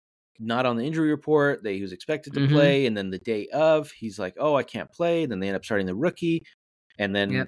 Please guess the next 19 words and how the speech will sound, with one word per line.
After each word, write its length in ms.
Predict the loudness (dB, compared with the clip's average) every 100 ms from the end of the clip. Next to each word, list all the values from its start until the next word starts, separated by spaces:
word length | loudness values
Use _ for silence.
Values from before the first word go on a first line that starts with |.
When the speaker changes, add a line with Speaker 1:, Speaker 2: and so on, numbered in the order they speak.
| -8
Speaker 1:
a 20 |
few 220 | -6 -2
weeks 220 | -2 -2
later, 340 | 0 2 2 0
he's, 240 | -2 -6
he's 180 | -8 -10
put 160 | -6 -4
on 140 | -4
I 220 | -4 -2
R. 280 | 2 2 2
So 240 | -2 -2
it 20 | 0
was 140 | -2
a 80 | -4
very 300 | 0 0 2
weird 360 | 0 0 0
situation. 600 | -2 -6 0 0 0 0
Speaker 2:
Super 160 | 0
Speaker 1:
I 20 | 0